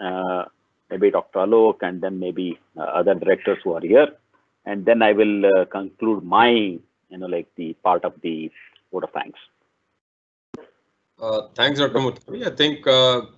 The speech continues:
Speaker 2: we can't comment after a lecture by Doctor Mashelkar. I think we're just mesmerized beyond, uh, uh, any thought process. So I think we just imbibed what he said, and I think we are very grateful to him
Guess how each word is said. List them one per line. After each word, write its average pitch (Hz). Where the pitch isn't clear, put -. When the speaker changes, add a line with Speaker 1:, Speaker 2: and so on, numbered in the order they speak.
Speaker 2:
we 131
can't 151
comment 127
after 135
a 135
lecture 131
by 127
Doctor 117
Mashelkar. 104
I -
think 123
we're 120
just 120
mesmerized 117
beyond, 113
uh, 101
uh, 95
any 107
thought 110
process. 120
So 131
I 110
think 117
we 107
just 127
imbibed 113
what 123
he 135
said, 147
and 127
I 110
think 117
we 117
are 113
very 107
grateful 107
to 123
him 131